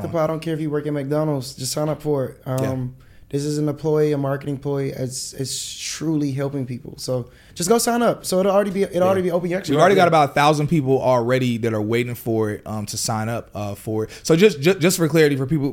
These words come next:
Speaker 2: people that are listening, um, 'cause I'm, I'm re-, y'all know I'm really big on transparency. So Octoply, so it has different tiers, uh, uh, with, when it comes to Octoply. So to sign,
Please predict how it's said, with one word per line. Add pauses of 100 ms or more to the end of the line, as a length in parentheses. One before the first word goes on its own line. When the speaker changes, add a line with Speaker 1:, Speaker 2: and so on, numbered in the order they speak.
(120)
Speaker 2:
people
that
are
listening,
um,
'cause
I'm,
I'm
re-,
y'all
know
I'm
really
big
on
transparency. (220)
So (160)
Octoply,
so
it
has
different
tiers, (260)
uh, (440)
uh,
with,
when
it
comes
to
Octoply. (360)
So
to
sign,